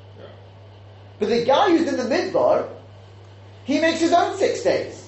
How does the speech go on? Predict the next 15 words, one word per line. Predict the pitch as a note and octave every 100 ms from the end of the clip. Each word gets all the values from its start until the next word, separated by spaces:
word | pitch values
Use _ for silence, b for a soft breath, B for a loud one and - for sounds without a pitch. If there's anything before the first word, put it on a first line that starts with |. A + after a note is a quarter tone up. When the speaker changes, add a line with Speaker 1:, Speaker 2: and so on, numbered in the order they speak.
| -
Speaker 1:
Yeah. | F2 - - - - - - - - - -
Speaker 2:
The | C3+ E3+
only | F3
problem | E3+ D#3 E3
is, | C4 - -
he | -
does | D3 F3
have | D#3 -
to | C3+
follow | E3+ -
the | C3+
people | C#3+ C#3+
in | C3
his | B2 B2
place. | C4 - - -